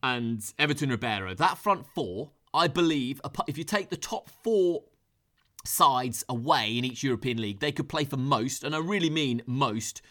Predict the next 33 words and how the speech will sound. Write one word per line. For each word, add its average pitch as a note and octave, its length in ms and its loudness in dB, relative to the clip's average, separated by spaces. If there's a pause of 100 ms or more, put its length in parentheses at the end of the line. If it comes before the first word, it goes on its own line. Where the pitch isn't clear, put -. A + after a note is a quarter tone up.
(160)
European C3 580 2
sides G#2+ 320 -2
in G#2+ 80 -4
the A2+ 60 -4
top - 280 -8
four C3 180 -4
or A2+ 40 -2
five A2 240 -2
European G#2 380 -2
leagues. F2+ 200 -6
I A#2 80 -4
do D#3+ 220 2
think C#3 180 -4
they're A#2 120 -6
that F#2+ 200 -4
good. G2 280 -4 (380)
Uh, A2+ 160 -2
as D3+ 120 2
you C3 60 0
say, A#2 140 0
Bruno D3+ 240 2
Henrique, A#2 320 0
I G#2+ 60 -2
mean, G#2 120 -6
five A#2 260 2
goals, G#2 240 -6
five A2+ 220 -2
assists G#2 260 -8
in G#2 80 -6
the G2 60 -4
Libertadores F#2+ 520 -8
this G2 180 -12
year. F#2 120 -8